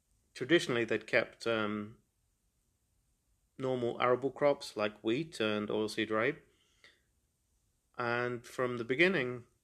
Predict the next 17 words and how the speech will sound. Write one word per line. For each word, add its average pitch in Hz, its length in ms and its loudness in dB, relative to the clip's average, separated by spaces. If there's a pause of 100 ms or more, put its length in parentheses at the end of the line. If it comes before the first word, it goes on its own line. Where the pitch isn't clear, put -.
(680)
sheep 131 420 -2
as 104 160 -4
well, 110 440 2
which - 200 -10
is 107 120 -6
kind 127 240 0
of 113 80 -2
unusual. 113 520 0 (1300)
Now, 127 220 0
the 123 280 2
farm 160 380 2
was 131 220 -4
well 131 240 4
known, 123 460 0 (520)
especially 127 400 -2
amongst 113 520 -4
the 104 380 -2